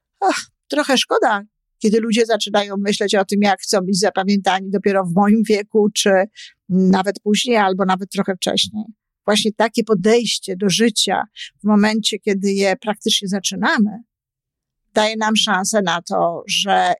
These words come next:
istotnie przeżyjemy je w zgodzie z tym, co jest dla nas ważne i faktycznie spowoduje, że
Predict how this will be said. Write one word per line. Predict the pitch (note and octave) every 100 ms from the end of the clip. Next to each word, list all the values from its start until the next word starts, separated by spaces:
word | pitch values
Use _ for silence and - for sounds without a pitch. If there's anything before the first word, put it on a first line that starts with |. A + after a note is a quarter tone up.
| -
istotnie | F#3+ - C#4+ - F3+
przeżyjemy | F3+ G3+ F#3 F#3+ F#3+ F#3+ G3
je | F#3
w | E3+
zgodzie | E3 G#3 G#3+ A3+
z | -
tym, | F#3+ F#3+ G#3 B3+ _ _ _ _ _ _ _ _ _ _
co | - G#3+
jest | G#3
dla | G#3 G3
nas | G3 F#3
ważne | F3+ F3+ - G3 F#3+ - -
i | E4
faktycznie | - G3 G3 - - D5 - - G#3 - - _ _
spowoduje, | - A3 G#3+ G#3+ G3+ F#3+ F#3 G#3+ - -
że | F#3+ A#3+ B3+